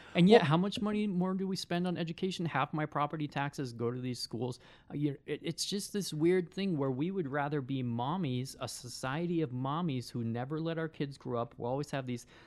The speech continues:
Speaker 1: little Augustus Gloops, like, just
Speaker 2: Well, look,
Speaker 1: fat
Speaker 2: look,
Speaker 1: little
Speaker 2: look,
Speaker 1: happy
Speaker 2: look at
Speaker 1: things who are stupid. And, you know, I,
Speaker 2: Yeah.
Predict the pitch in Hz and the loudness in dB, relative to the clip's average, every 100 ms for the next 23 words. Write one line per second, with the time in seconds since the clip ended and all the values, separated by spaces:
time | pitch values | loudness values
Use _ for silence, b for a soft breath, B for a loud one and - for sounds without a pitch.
0 | b 143 147 151 147 131 113 127 143 156 | b 0 2 2 0 -2 0 -2 -2 -4
1 | 139 135 135 143 139 139 - - 127 123 | -6 -2 2 4 4 0 -4 -6 -4 -4
2 | - 135 - b b 247 285 262 294 339 | -4 -6 -8 b b 6 8 10 10 10
3 | 311 302 233 - 156 156 165 151 254 151 | 10 12 12 10 2 0 -2 6 6 6
4 | - 151 135 - - - 165 170 170 160 | 4 2 0 -2 -8 -2 -2 0 0 0
5 | 147 139 139 b b 185 180 180 - 156 | 0 -2 -4 b b -2 2 0 2 8
6 | 143 | 8